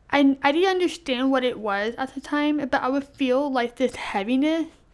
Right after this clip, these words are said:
like, in, in my body and, like, this, on my soul and in my mind. Like, my mind would get very foggy, and I remember thinking,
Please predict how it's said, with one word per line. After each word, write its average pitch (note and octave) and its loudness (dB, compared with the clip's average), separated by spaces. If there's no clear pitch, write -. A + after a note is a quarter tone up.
like, B3 -2
in, A#3+ -2
in B3+ 2
my A3+ -6
body C#4+ -2
and, C4 -2
like, G#3+ -4
this, A#3+ -4
on B3+ 0
my A#3 -4
soul B3 -2
and B3+ -2
in B3+ -2
my A3 -4
mind. G#3+ -4
Like, B3+ 0
my B3+ 0
mind A#3 -2
would A#3 0
get A#3 -2
very A3 -4
foggy, C4+ 2
and G#3 -4
I C4 -2
remember B3+ 2
thinking, A#3+ -4